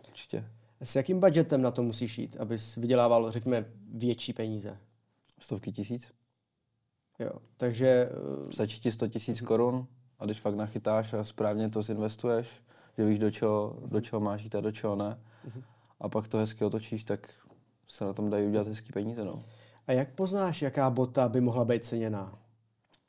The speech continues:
Speaker 1: Hele, je to podle barvy, podle kolaborace, potom máš podle, eh, podle toho, kolik je toho stoku třeba a potom aj podle nějaký jako historie té boty. Je tam
Speaker 2: Mhm.
Speaker 1: jako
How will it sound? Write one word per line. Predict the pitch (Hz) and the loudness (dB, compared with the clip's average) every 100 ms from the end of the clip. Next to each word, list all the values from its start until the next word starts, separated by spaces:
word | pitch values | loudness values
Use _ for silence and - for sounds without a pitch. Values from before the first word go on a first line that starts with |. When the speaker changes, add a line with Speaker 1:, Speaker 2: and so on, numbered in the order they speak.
| - | 0
Speaker 1:
Hele, | 127 110 | 6 8
je | |
to | 110 | 6
podle | 113 113 | 4 6
barvy, | 107 104 117 120 - - - - _ | 8 8 8 6 0 -16 -20 -20 _
podle | - 104 | 0 0
kolaborace, | 104 107 107 110 110 110 110 110 110 110 | 4 4 6 6 4 2 2 2 0 -4
potom | 110 101 101 | -4 -2 -2
máš | 107 107 | -2 -4
podle, | - 101 101 104 104 104 - | -4 -2 2 4 4 0 0
eh, | 101 101 101 101 101 107 - - - - | 0 2 0 0 -2 -8 -20 -20 -20 -4
podle | 113 107 | 4 6
toho, | 107 | 6
kolik | 110 104 | 6 4
je | 104 | 6
toho | 107 104 | 4 2
stoku | - 120 131 123 | 0 0 2 0
třeba | - 107 107 110 120 - | 0 4 4 4 -2 -10
a | - 104 104 104 104 | -2 0 0 0 -2
potom | 107 104 104 80 | -4 -2 -2 0
aj | 104 104 107 110 | 0 0 -2 -4
podle | - 104 104 | -2 2 2
nějaký | 104 101 110 | 0 0 0
jako | 104 107 | 0 0
historie | 101 - 110 110 | -4 0 2 2
té | 113 | 2
boty. | 107 110 110 110 - - _ _ _ _ _ - | 0 0 -2 -4 -14 -20 _ _ _ _ _ -10
Je | 101 | -2
tam | 110 | 0
Speaker 2:
Mhm. | |
Speaker 1:
jako | 107 113 104 | 2 2 2